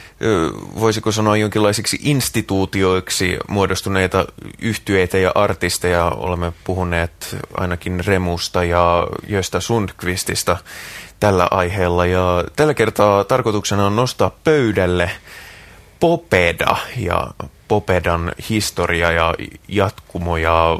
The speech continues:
merkitys ja kaikki, kaikki, mitä siihen liittyy. Ja, ja koska, koska ihmiset, jotka vähänkin minut tuntevat, niin tietävät, että minä en todellakaan ole oikea ihminen puhumaan Popedasta, niin,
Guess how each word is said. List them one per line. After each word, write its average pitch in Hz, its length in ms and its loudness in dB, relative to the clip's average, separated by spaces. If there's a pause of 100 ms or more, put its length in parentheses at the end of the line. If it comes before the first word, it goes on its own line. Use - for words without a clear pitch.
merkitys 90 680 -2
ja 90 180 2 (220)
kaikki, 95 460 0 (520)
kaikki, 120 300 2
mitä 107 220 2
siihen 98 640 0
liittyy. 90 800 0
Ja, 87 220 4 (800)
ja 92 260 4
koska, 90 640 2 (320)
koska 90 500 0 (1120)
ihmiset, 107 380 0
jotka 101 180 -2
vähänkin 117 320 2
minut 98 360 -2 (400)
tuntevat, 117 300 2
niin 101 140 0
tietävät, 101 300 2
että 95 140 0
minä 123 280 2
en 87 80 0
todellakaan 90 500 2
ole 87 120 2
oikea 90 320 2
ihminen 90 260 0
puhumaan 95 360 2
Popedasta, 92 720 2
niin, 85 240 -2